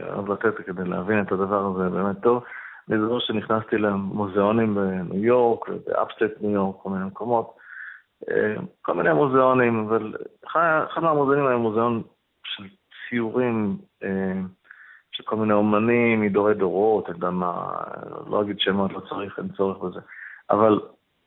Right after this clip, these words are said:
אני זוכר שעמדנו כקבוצה של כאילו תיירים,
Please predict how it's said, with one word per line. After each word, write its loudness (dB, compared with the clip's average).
אני 2
זוכר 4
שעמדנו 4
כקבוצה -2
של -6
כאילו -2
תיירים, 0